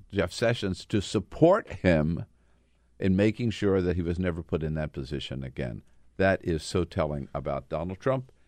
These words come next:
uh, the way he treats people, um, the way, the kind of, the total lack of respect that his top people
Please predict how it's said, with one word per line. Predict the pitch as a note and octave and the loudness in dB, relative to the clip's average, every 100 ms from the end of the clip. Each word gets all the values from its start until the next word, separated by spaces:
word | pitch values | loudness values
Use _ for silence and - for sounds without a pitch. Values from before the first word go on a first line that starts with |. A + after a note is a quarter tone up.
| _ _ - | _ _ -10
uh, | E2+ E2 D#2 D#2+ D#2 - - - | -4 -2 -2 -2 -4 -8 -20 -6
the | F#2 | -4
way | D#2+ F#2 F#2+ | 0 0 0
he | F#2 F2 F2 - - - | -2 -2 -4 -8 -14 -8
treats | - F#2+ - | -2 -2 -2
people, | - A#2 C#3 C#3 - _ _ _ _ D2+ | -6 -6 -4 -6 -10 _ _ _ _ -4
um, | E2 D#2 D#2 D#2 - E2+ | -2 -2 -4 -6 -8 -8
the | G2 | -6
way, | E2+ F#2 F#2+ G2 F#2+ | -2 -2 0 0 -2
the | F#2+ F#2 | -6 -8
kind | - G2+ G2 F#2 | -6 -4 -2 -2
of, | D#2+ - _ | -6 -10 _
the | F#2+ F#2+ - | -2 -2 0
total | - C#3+ C#3 G2+ - | 2 4 4 0 -2
lack | E2 F#2+ - - | -2 -2 -2 -4
of | F#2 | -4
respect | E2 - - D#3 - | -4 -4 -4 -4 -4
that | - D2+ | -10 -4
his | F2+ - | -6 -4
top | F#2+ F2 | -6 -4
people | - G2 F2 E2 | -4 -4 -4 -6